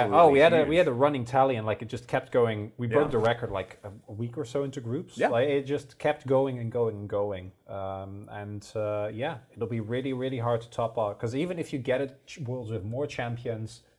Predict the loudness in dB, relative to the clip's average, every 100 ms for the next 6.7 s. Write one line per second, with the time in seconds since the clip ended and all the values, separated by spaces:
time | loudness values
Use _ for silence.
0 | _ _ -10 -8 -6 -6 -4 -4 -4 -2
1 | -4 -6 -10 -4 -4 -2 -6 -6 -8 -8
2 | -14 -14 -10 -8 -8 -10 -8 -4 -2 -2
3 | -6 -6 -4 -4 -6 -10 -12 -8 -8 -6
4 | -6 -6 -10 -16 -12 -12 -8 -6 -6 -4
5 | -4 -2 -4 -6 -2 -2 -2 -4 -6 -10
6 | -8 -8 -10 -14 -12 -12